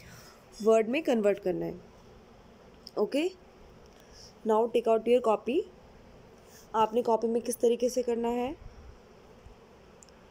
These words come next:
टॉप में सबसे पहले लेसन का नेम, लार्ज नंबर,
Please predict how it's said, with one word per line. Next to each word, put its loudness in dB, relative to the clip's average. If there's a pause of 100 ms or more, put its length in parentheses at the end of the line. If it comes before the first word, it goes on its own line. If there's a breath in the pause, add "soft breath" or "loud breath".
(1080)
टॉप 0
में 0
सबसे -2
पहले 0
लेसन -2
का 0
नेम, -2
लार्ज 0
नंबर, -2